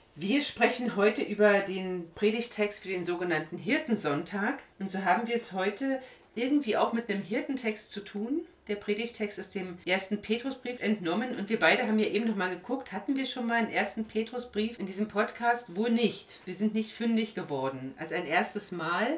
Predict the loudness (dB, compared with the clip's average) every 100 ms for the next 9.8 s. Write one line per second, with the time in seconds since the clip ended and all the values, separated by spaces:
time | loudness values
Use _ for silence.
0 | -4 -10 -6 -6 -6 -8 -6 -4 -4 0
1 | 0 0 -4 -6 -6 -4 -2 -2 -2 0
2 | 0 0 0 -2 0 -2 -2 -2 -2 -2
3 | -8 -10 -6 0 2 2 2 0 -2 -2
4 | -6 -4 -4 -4 -6 -6 -4 -4 -2 0
5 | 0 0 0 0 2 0 0 0 2 2
6 | 4 2 4 2 2 -4 -2 -2 -2 -4
7 | -8 -8 -4 -2 -2 -2 -6 -2 2 2
8 | 2 0 0 0 -4 -4 -4 -6 -6 -6
9 | -8 -6 -8 -8 -12 -14 -16